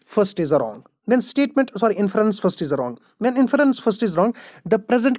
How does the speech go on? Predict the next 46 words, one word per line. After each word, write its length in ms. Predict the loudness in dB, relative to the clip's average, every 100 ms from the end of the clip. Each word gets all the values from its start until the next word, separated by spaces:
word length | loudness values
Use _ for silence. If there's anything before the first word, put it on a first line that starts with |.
| 0
company 380 | 0 2 2 0 -8 -2
runs 320 | 2 2 2
in 120 | 0
a 40 | 2
loss। 480 | 2 2 0 -6 -16 -16 0
हमें 180 | 2 4
नहीं 100 | 2
पता 280 | 2 0 -2 _ -10
कि 60 |
कंपनी 420 | -2 0 2 2 2
लॉस 420 | 2 2 2 0
में 100 | 0
है, 220 | 0 -4 _ _
कंपनी 360 | -6 0 2 0
प्रॉफिट 540 | 0 -2 0 -2 -2
में 160 | 0 0
है, 180 | 0 -4 -12 -20 _
कंपनी 340 | 0 2 2 2
बैलेंस्ड 520 | 4 4 2 0 0
है, 140 | 0 0
क्या 140 | 0
है, 200 | 0 -4
वो 220 | -4 -2
भी 120 | 0 0
हमें 140 | 0
नहीं 120 | -2
पता। 240 | -2 -2 -2 -6 -8
So, 120 | 0 0
none 320 | 2 2 2
of 60 | 2
the 240 | 2 0
inference 340 | 0 0 0 -4
follows। 560 | -4 -4 -4 -8 -14 -18 -10 -2
यहाँ 160 | 0
पे 100 | 0
इन्फर 460 | -2 0 0 -2 -2
अगर 220 | 2 2
आपको 220 | 2 0
बताएगा 380 | -2 0 0 0
कभी 220 | -4 -4 0
कि 140 | -2 -2 -6
बताओ 240 | 0 0
इसमें 240 | 0 -2 -4
इन्फर 240 | -2 -4
क्या 140 | -2
है, 100 | -4